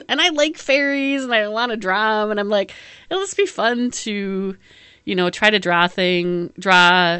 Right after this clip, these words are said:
you know, like, do a sketchbook, or, and then maybe have, like, a major project." And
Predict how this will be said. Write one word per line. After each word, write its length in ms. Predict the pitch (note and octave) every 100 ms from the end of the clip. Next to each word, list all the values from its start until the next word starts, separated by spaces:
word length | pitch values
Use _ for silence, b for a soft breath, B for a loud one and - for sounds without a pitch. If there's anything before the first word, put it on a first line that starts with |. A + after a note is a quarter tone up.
| -
you 120 | F3+
know, 80 | E3
like, 160 | E3 E3+
do 100 | D#3
a 60 |
sketchbook, 1300 | - A#3 A3+ - - - _ - G#3+ G#3 G#3 G#3 G3 F3
or, 140 | E3+ F3
and 120 | E3
then 160 | D#3+
maybe 240 | D#3 D#3 D3
have, 280 | D3+ C3+ D#3+
like, 220 | A#2 -
a 60 |
major 340 | E3 G3 F#3 F3+
project." 680 | - F3 E3 E3 E3 D#3 D#3+
And 160 | D3+